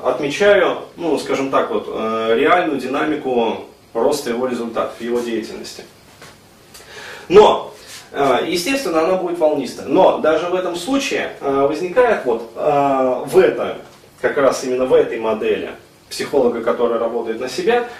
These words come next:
очень интересный момент. В какой-то момент результатов становится настолько много,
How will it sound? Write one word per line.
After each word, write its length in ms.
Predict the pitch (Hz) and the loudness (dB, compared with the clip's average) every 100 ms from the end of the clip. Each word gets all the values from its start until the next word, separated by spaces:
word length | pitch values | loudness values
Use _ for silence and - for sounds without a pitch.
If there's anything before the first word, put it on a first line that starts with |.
| - | -2
очень 300 | 175 185 185 | 0 0 -2
интересный 440 | 160 156 165 160 156 | -4 -4 -4 -4 -6
момент. 320 | 147 135 107 | -4 -4 -6
В 80 | - | -4
какой-то 380 | 143 170 156 | -2 -2 -2
момент 420 | 151 175 240 254 - - - - - - - - | -2 -2 -2 -4 -8 -18 -20 -20 -20 -20 -10 0
результатов 680 | 139 160 175 170 - - | 0 0 -2 2 2 2
становится 520 | - 139 139 143 127 139 | -4 -2 0 0 -2 -2
настолько 480 | 139 - 135 117 | -2 0 0 0
много, 580 | 117 185 262 262 - - | 0 4 4 4 2 -4